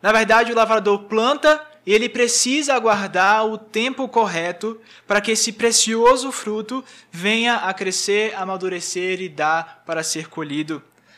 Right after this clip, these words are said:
Nós não estamos falando de um fruto acessório, ou de um fruto dispensável, mas sim um fruto que o texto diz que é o seu precioso fruto, ou seja, o fruto que vai dar subsistência e alimento para a sobrevivência desse lavrador.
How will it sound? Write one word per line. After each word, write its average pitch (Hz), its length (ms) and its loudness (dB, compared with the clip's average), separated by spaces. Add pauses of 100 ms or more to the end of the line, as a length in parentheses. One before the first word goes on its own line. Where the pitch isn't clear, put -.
(220)
Nós 208 460 0 (220)
não 202 120 -4
estamos 214 320 -4
falando 214 480 -2
de 185 100 -8
um 208 100 -4
fruto 214 380 -6
acessório, 185 760 -2 (400)
ou 185 140 -2
de 185 100 -6
um 202 120 -4
fruto 208 500 -6
dispensável, 196 880 0 (240)
mas 202 220 2
sim 262 240 -2
um 240 120 -6
fruto 240 360 -8
que 226 80 -8
o 226 40 -6
texto 226 300 0
diz 214 220 -4
que - 100 -2
é 214 40 2
o 202 80 -2
seu 226 500 0
precioso 202 520 -4
fruto, 196 280 -6
ou 185 40 -6
seja, 196 300 -2 (260)
o 208 100 -4
fruto 247 520 -2
que 220 120 -6
vai 208 280 0 (240)
dar 202 380 2
subsistência 208 1000 -2 (180)
e 190 100 0
alimento 214 540 -2
para 202 200 0
a 202 40 0
sobrevivência 208 720 -4
desse 190 220 -4
lavrador. 147 520 -4